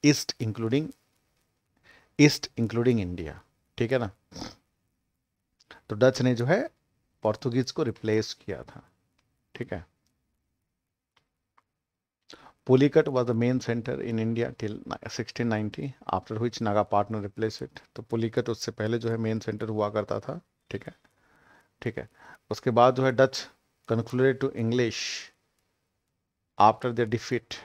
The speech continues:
in the Battle of Bettera। सेवनटीन हंड्रेड फिफ्टी नाइन में क्या हुआ था? Battle of Bettera हुआ था, जिसमें जो है डच को इंग्लिश, ब्रिटिश ईस्ट इंडिया कंपनी ने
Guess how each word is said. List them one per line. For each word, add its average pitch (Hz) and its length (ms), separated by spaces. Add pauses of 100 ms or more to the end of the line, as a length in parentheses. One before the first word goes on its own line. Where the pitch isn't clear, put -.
(160)
in 107 100
the 101 120
Battle 110 300
of 117 80
Bettera। 90 300 (160)
सेवनटीन 143 600
हंड्रेड 131 420
फिफ्टी 127 640
नाइन 117 380
में 120 160
क्या 107 180
हुआ 98 240 (120)
था? 131 140
Battle 107 360
of 110 100
Bettera 95 360
हुआ 85 260
था, - 200 (1400)
जिसमें 127 340
जो 107 160
है 127 240 (460)
डच 143 220 (100)
को - 220 (340)
इंग्लिश, 117 540 (100)
ब्रिटिश 117 680
ईस्ट 123 180
इंडिया 120 160
कंपनी 101 400
ने 175 180